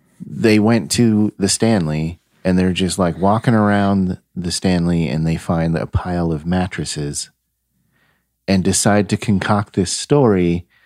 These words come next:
that these are the mattresses that people have died on.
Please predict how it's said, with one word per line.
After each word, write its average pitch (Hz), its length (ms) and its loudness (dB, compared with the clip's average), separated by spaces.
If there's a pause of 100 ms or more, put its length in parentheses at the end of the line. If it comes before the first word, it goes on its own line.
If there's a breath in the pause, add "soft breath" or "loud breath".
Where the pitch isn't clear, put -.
(240)
that 98 240 0
these 131 240 4
are 139 80 4
the 113 120 2
mattresses 101 640 0
that 85 200 -2
people 98 300 -2
have 82 240 -8
died 85 280 -2
on. - 260 -14